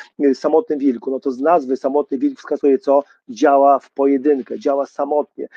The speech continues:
On się nie kontaktuje, on nie zdobywa informacji, tak, nie czeka na informacje, na przelew, tak, na, na dostarczenie broni, tylko on w sobie w głowie układa,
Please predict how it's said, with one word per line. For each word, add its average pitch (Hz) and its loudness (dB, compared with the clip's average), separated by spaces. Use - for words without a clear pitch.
On 170 -2
się 180 -8
nie 165 0
kontaktuje, 160 0
on 147 -2
nie 165 -4
zdobywa 165 2
informacji, 135 -2
tak, 147 0
nie 160 -4
czeka 170 -2
na 151 2
informacje, 147 -2
na 139 -2
przelew, 151 0
tak, 147 0
na, 151 0
na 165 2
dostarczenie 151 -4
broni, 156 -2
tylko 156 -2
on 175 2
w - -20
sobie 170 2
w 143 -4
głowie 160 0
układa, 156 0